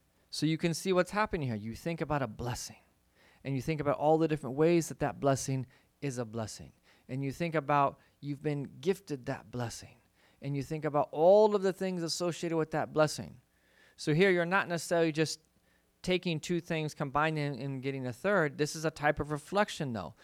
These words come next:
Reflecting about all the different aspects of that blessing. And then what happens when you're doing this for the right reason, for Allah, right? Not just to, you'll, you'll actually, 'cause now people know gratitude works. You'll, you'll heal, you'll see this all over.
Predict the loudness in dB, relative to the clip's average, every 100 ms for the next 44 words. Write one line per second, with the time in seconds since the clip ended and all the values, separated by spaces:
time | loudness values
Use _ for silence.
0 | -20 _ -8 -8 -2 -4 -2 -4 0 0
1 | 2 6 8 6 2 0 -4 -4 2 2
2 | 0 -4 -4 -2 -2 0 -2 4 4 4
3 | -4 -4 -2 4 4 4 6 6 8 4
4 | 4 -4 -10 -14 _ _ _ _ _ 2
5 | 4 6 6 6 4 4 2 4 6 6
6 | 6 4 2 -2 -2 0 2 4 4 4
7 | 4 4 2 -8 _ _ _ _ _ 0
8 | 0 2 0 0 -4 -8 -6 -4 -2 -2
9 | 0 -2 -2 -6 -6 -4 -8 -6 -6 -2
10 | -4 -4 -6 0 2 2 2 2 0 -4
11 | 2 2 0 -8 -16 -20 _ _ _ _
12 | 0 0 4 2 2 0 2 -2 0 2
13 | 2 6 8 10 8 6 -4